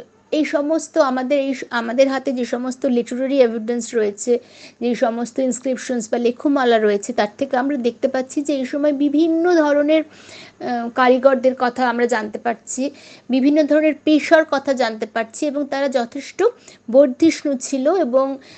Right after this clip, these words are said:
যথেষ্ট প্রতিপত্তিশালী ছিল, তাদের সামাজিক মানমর্যাদা ছিল, এবং সব মিলিয়ে একটা বর্ধিষ্ণু অবস্থা, একটা বর্ধিষ্ণু সামাজিক চিত্রই আমাদের সামনে উঠে আসছে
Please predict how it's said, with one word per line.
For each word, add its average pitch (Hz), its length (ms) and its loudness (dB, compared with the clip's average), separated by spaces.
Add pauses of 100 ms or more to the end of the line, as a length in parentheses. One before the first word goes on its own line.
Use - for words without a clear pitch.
(120)
যথেষ্ট 247 380 -2
প্রতিপত্তিশালী 285 1080 0
ছিল, 262 320 2
তাদের 233 400 0
সামাজিক 226 580 -4 (180)
মানমর্যাদা 226 760 0
ছিল, 226 300 -2
এবং 330 260 2 (380)
সব 302 260 2 (100)
মিলিয়ে 277 300 4
একটা 302 260 0 (440)
বর্ধিষ্ণু 277 600 4
অবস্থা, 254 760 -2
একটা 220 200 -10
বর্ধিষ্ণু 226 520 -8
সামাজিক 233 600 -8
চিত্রই 240 440 -6
আমাদের 208 340 -6
সামনে 214 380 -6 (300)
উঠে - 260 -4
আসছে - 340 -10